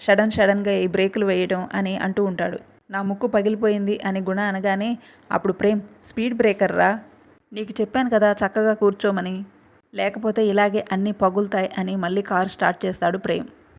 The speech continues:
అప్పుడు గుణ, "సార్ మీరు స్పీడ్ బ్రేకర్ వస్తేనే మీరు బ్రేక్ వేసినట్టు లేదు" అని అడుగుతూ ఉంటాడు. అప్పుడు ప్రేమ్,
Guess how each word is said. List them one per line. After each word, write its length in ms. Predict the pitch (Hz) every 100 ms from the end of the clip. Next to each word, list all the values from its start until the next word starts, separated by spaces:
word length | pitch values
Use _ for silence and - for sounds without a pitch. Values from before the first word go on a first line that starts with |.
| _ -
అప్పుడు 260 | 180 196
గుణ, 220 | 175 196 208 175 170
"సార్ 340 | - 196 196
మీరు 260 | 185 190 220
స్పీడ్ 320 | 226 214 220
బ్రేకర్ 300 | 220 214 208
వస్తేనే 440 | 190 196 202 202 214 202 - - -
మీరు 200 | 196 202
బ్రేక్ 320 | 190 190 202 208
వేసినట్టు 440 | 202 202 190 196
లేదు" 280 | 185 185 190 -
అని 200 | 190 185 185 - -
అడుగుతూ 300 | 185 190 190 196
ఉంటాడు. 340 | 170 180 - - _
అప్పుడు 220 | - - 202
ప్రేమ్, 300 | 214 220